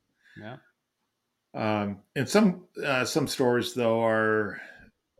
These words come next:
Speaker 2: you know, taking out all their hard liquor, right, and only selling beer and wine. So
Speaker 1: That's how they are down here. Um, Publix usually,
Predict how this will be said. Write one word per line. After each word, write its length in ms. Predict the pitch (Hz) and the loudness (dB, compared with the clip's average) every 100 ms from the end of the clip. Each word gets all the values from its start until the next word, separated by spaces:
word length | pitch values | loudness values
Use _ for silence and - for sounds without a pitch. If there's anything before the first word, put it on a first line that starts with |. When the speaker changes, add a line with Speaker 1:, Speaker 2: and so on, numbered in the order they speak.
| _ _ | _ _
Speaker 2:
you 80 | 127 | -14
know, 60 | 110 | -6
taking 240 | 135 123 | -4 -2
out 140 | 110 107 | 0 0
all 240 | 107 110 | 0 0
their 160 | 107 101 | 0 0
hard 200 | 110 95 | -2 -2
liquor, 340 | 104 107 101 | -4 -6 -8
right, 260 | 107 104 107 | -6 -8 -10
and 240 | 113 113 | -14 -12
only 220 | 110 107 | -8 -8
selling 360 | 101 120 104 98 | -6 -4 -4 -2
beer 180 | 107 104 | -2 -2
and 120 | 95 | -4
wine. 340 | 107 98 90 - | -6 -6 -10 -14
So 440 | - - - - _ _ _ _ _ _ | -16 -14 -14 -18 _ _ _ _ _ _
Speaker 1:
That's 140 | - 123 | -8 -2
how 80 | 160 | 0
they 140 | 120 | 2
are 100 | 113 | 0
down 200 | 113 110 | 0 -2
here. 360 | 95 113 113 110 | -4 -4 -2 -2
Um, 480 | 107 104 98 95 87 | -2 -2 -4 -8 -8
Publix 420 | 110 104 98 - | -8 -8 -10 -10
usually, 720 | 104 95 98 101 98 92 92 | -12 -10 -10 -10 -8 -10 -14